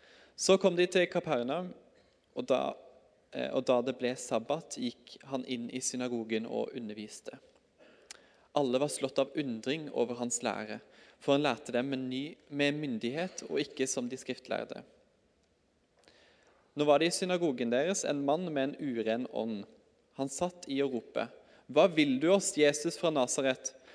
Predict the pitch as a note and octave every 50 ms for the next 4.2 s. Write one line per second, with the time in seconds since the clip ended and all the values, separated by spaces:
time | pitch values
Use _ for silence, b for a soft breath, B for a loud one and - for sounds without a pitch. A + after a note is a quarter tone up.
0 | B B B C3 D#3 - - G3 F#3 D3 C#3+ C#3 - - E3+ E3+ - F3+ F3+ D#3
1 | - B2 B2 B2+ C3 D3+ F3 G3 F#3+ - - - - - - b b b b b
2 | b b b B2+ C3 D#3 E3+ D#3+ E3 D#3+ E3 E3 - F3 E3+ F3 E3+ E3+ D#3+ E3+
3 | E3+ D3+ B2 - - - - B2+ C#3+ E3 E3 - - - - E3+ F#3 D3 A#2 G#2+
4 | B2 D3+ F3